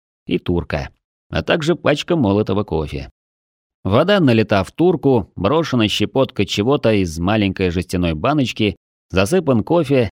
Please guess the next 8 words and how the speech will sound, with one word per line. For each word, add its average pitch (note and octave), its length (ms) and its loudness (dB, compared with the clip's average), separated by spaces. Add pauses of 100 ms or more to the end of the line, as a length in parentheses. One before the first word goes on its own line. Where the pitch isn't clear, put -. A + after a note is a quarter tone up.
(120)
и F2 140 -2
турка E3+ 460 0
прилипла B2 600 0
магнитным G2 680 0
донышком B2 560 0
к - 60 -20
конфорке F#2 640 -2
плитки. - 520 -8